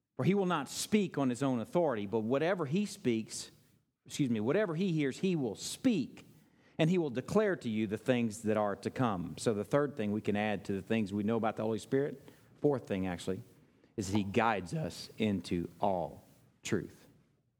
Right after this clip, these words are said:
He teaches all things. He brings to remembrance what Christ has said.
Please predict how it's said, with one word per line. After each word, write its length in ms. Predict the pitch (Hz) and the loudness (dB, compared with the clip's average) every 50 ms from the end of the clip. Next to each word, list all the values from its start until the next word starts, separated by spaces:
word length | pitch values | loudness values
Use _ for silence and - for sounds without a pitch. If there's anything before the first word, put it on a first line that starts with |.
| _ _ _ _ _ _ _ _ _ _ _ _ | _ _ _ _ _ _ _ _ _ _ _ _
He 60 | - 107 | -8 -4
teaches 400 | - - 131 117 - 139 127 127 | 0 0 0 2 0 0 2 4
all 180 | 160 156 160 | 4 4 2
things. 520 | 156 - 165 165 170 170 175 170 156 - - | 2 0 0 0 0 0 -2 -4 -6 -6 -4
He 100 | 117 110 | -4 0
brings 360 | 101 117 160 170 165 143 - | 2 4 4 4 2 0 -2
to 100 | - 165 | 0 0
remembrance 480 | 160 156 151 156 160 160 170 165 - - | 2 2 2 2 0 0 -2 -2 -2 -2
what 140 | 151 147 - | -2 -2 2
Christ 320 | - 165 156 156 143 - | 2 4 4 2 0 -4
has 100 | 135 - | -8 -2
said. 420 | - - 180 180 196 190 170 165 | 2 4 4 4 4 0 -4 -8